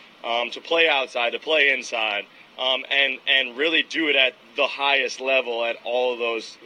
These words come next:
those different criterias. Um, so that's what's impressive. I mean, that's what I noticed from day one when he, when he came in here, um, the ability to, to, to do everything. Um, and that's like a coach's dream. I mean, these, these coaches, uh, that haven't seen him before in, in person, they come in and they're kinda like,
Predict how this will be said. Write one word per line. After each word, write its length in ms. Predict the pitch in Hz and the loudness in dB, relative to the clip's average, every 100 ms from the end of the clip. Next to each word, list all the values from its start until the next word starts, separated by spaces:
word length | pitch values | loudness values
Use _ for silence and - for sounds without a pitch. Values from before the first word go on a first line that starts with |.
| 123 | -4
those 160 | 123 | -4
different 380 | 110 131 127 117 - | -4 -8 -8 -14 -6
criterias. 640 | 123 113 127 135 156 - - - - - | -4 -4 -2 0 0 -4 -16 -20 -20 -6
Um, 340 | 127 127 127 | 0 0 0
so 180 | 113 143 | 0 2
that's 240 | 139 202 160 | 4 2 -2
what's 180 | 143 | -8
impressive. 400 | 131 120 143 131 | -10 -2 -2 0
I 80 | 120 | -4
mean, 80 | 123 | -2
that's 220 | 135 139 | -4 -4
what 80 | 135 | -2
I 80 | 123 | 0
noticed 380 | 120 123 120 - | 0 0 -2 -6
from 180 | 113 | -8
day 180 | 110 127 | 0 0
one 320 | 113 123 123 | 0 -4 -4
when 100 | 117 | -4
he, 140 | 110 110 | -4 -6
when 100 | 120 | -6
he 80 | 113 | -8
came 240 | - 113 110 | -4 -4 -2
in 160 | 123 | -2
here, 300 | 107 113 104 - - - - | -2 -8 -8 -12 -20 -20 -6
um, 240 | 110 107 | -4 -4
the 100 | 110 | -2
ability 520 | 113 127 131 123 113 113 - | -2 0 0 0 0 -2 -4
to, 120 | - 123 | -4 -4
to, 160 | 123 | -4
to 80 | 113 | -10
do 220 | 123 135 | -8 -8
everything. 680 | - 123 110 110 95 101 92 - - - | -2 -2 -2 -10 -10 -8 -8 -12 -20 -10
Um, 300 | 110 110 113 | -6 -2 -2
and 80 | 123 | 0
that's 160 | 143 | 0
like 100 | 147 | 2
a 60 | 123 | 0
coach's 400 | - 113 - 117 | 0 -4 -4 -10
dream. 340 | 110 143 127 | -4 -2 0
I 80 | 117 | -4
mean, 200 | 113 113 | -8 -8
these, 220 | 123 120 - | -8 -10 -10
these 180 | 123 | -16
coaches, 560 | - 139 135 123 117 - - - - | -4 -2 -2 -6 -8 -10 -18 -20 -6
uh, 200 | 120 123 | -4 -2
that 160 | 127 | 0
haven't 260 | 131 135 123 | 0 0 -4
seen 220 | 151 160 | -4 -4
him 80 | 143 | -4
before 420 | 123 135 135 131 | -6 -6 -4 -2
in, 80 | 120 | -2
in 220 | 123 117 | -6 -12
person, 420 | - 151 147 139 | -8 -8 -4 -4
they 140 | 127 123 | -4 -4
come 240 | 135 131 | -2 0
in 100 | 135 | 0
and 100 | 131 | 2
they're 120 | 123 | -2
kinda 260 | 117 131 131 | -2 -2 0
like, 260 | 123 117 | 2 2